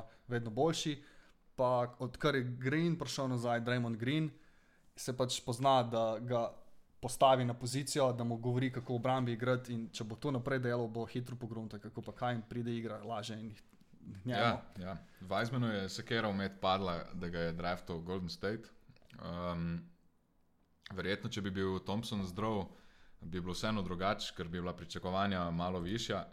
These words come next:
Speaker 2: Sicer si jih oni postavljajo, po mojem, zelo visoko, glede na to,
Speaker 1: Sigurno.
Speaker 2: s kakšnim, eh, izrazom na obrazu Curry igra košarko.
Speaker 1: <laughs>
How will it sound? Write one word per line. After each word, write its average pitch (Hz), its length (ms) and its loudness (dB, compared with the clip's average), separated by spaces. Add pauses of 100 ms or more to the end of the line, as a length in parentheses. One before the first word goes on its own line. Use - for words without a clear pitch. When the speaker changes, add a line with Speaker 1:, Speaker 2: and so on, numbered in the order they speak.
Speaker 2:
Sicer - 340 -10
si - 160 -6
jih 85 180 -4
oni 90 240 -2
postavljajo, 82 640 -2 (320)
po - 140 -8
mojem, 80 380 -2
zelo 85 200 -6
visoko, 85 500 -4
glede 82 300 -4
na 90 80 0
to, 85 60 -4 (100)
Speaker 1:
Sigurno. 87 180 -2
Speaker 2:
s - 100 -6
kakšnim, 87 440 -4 (140)
eh, 73 320 -8 (340)
izrazom 85 480 -2
na 85 80 0
obrazu 85 520 -2
Curry 95 280 -6
igra 90 240 -4
košarko. 127 480 -8 (500)
Speaker 1:
<laughs> 147 40 -10